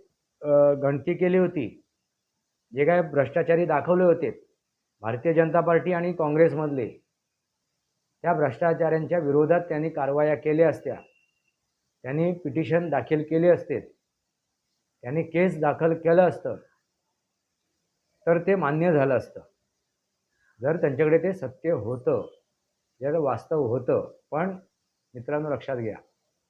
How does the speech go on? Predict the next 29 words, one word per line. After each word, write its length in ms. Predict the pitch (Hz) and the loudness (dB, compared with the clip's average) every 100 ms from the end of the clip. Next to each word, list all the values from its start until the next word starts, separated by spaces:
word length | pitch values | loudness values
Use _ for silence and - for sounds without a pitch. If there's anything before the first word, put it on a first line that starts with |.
| _ _ _ _ _ _ _ _ _ _ _ _ | _ _ _ _ _ _ _ _ _ _ _ _
खोटे, 640 | 143 139 180 190 220 - _ _ | -4 2 2 2 0 -6 _ _
खोट्याचे 420 | 135 131 175 170 | -10 0 0 0
फक्त 320 | 185 156 - 214 | -4 -6 -6 -4
बुडबुडे 460 | 175 156 160 170 | 0 2 4 4
असतात, 320 | 151 - 104 95 _ _ _ _ _ _ _ _ _ _ _ _ | 4 0 -10 -12 _ _ _ _ _ _ _ _ _ _ _ _
खोटं 240 | 139 139 | -6 -2
फक्त 260 | 196 165 - | -2 -2 -2
रेटून 420 | 202 160 196 214 | 0 2 2 2
बोललं 240 | 175 160 156 | 2 4 4
जाते, 400 | 135 110 95 _ _ _ _ _ _ _ _ - | 2 -4 -14 _ _ _ _ _ _ _ _ 0
परत 260 | 151 185 | 2 2
परत 200 | 190 196 | 2 0
बोललं 340 | 202 175 165 156 | 2 0 2 2
जाते, 360 | 139 120 90 _ _ _ _ _ _ _ _ _ _ _ _ _ _ _ _ _ | 0 -4 -10 _ _ _ _ _ _ _ _ _ _ _ _ _ _ _ _ _
दहा 180 | 120 147 | 0 2
वेळा 180 | 185 202 | 4 4
बोललं 360 | 196 190 175 | 4 4 4
जाते, 220 | 156 143 110 | 2 -2 -4
शंभर 300 | 131 147 180 | -4 0 4
वेळा 200 | 190 190 | 4 4
बोललं 280 | 180 160 | 4 2
जाते, 120 | 143 131 | 0 -2
त्यावेळी 260 | 139 170 | -2 -2
कुठेतरी 360 | 175 165 175 196 | -2 -4 -2 -2
ते 120 | 214 | -4
खरं 180 | 143 170 | 0 2
वाटायला 340 | 175 151 156 | 4 2 0
सुरुवात 260 | 127 131 120 | -2 -4 -4
होते. 240 | 104 90 | -6 -14